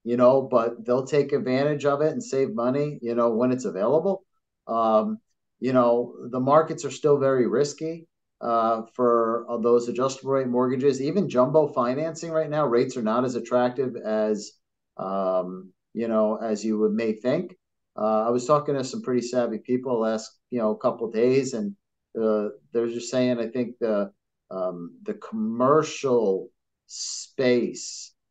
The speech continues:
that a lot of the institutions have money tied up in right now are also causing the risk layers in the high volatility of interest rates, because, you know, a lot of, you know, um,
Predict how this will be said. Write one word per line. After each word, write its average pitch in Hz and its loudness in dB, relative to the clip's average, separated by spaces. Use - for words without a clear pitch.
that 117 0
a 113 0
lot 127 6
of 120 -2
the 123 0
institutions 120 -4
have 110 -4
money 117 0
tied 110 -2
up 139 2
in 87 -6
right 90 -8
now 90 -10
are 107 0
also 127 2
causing 120 4
the 107 0
risk 123 0
layers 110 0
in 110 -4
the 101 -4
high 120 0
volatility 117 0
of 98 -2
interest - -6
rates, 95 -4
because, 104 -6
you 110 -6
know, 110 -2
a 110 2
lot 123 6
of, 123 6
you 120 -2
know, 107 0
um, 101 -2